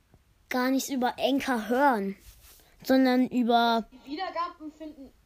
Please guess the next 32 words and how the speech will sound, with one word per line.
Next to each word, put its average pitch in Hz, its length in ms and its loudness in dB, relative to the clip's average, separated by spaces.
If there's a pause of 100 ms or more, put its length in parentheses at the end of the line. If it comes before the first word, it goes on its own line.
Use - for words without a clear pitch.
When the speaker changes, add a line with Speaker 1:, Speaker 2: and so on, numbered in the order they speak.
(120)
Speaker 2:
äh, 165 100 -18 (140)
nur 262 300 -10
über 277 200 -10 (100)
Anchor 294 360 -12
statt. 180 260 -20 (180)
Speaker 1:
Nee, 262 560 8 (300)
also 262 200 0
über 285 340 4
alles, 294 340 -2
aber 247 260 -4 (400)
man 262 180 -2
kann 277 220 0
mich 302 160 2
nicht 277 180 0
favorisieren, 277 840 2
wenn 277 80 -2
man 277 120 0
zum 262 140 -2
Beispiel 254 220 -2
das 240 120 -6
über 254 180 -2
Go-, - 140 -6 (140)
Google 277 240 4
Podcast 208 520 -2
hört. 196 260 -4 (4000)
Speaker 2:
Äh, 180 160 -20
warum? 180 420 -18 (760)
Speaker 1:
Dort 262 300 4
gibt's 302 200 0
halt 311 140 2
kein 294 200 0
Favorisierzeichen. 269 1400 -2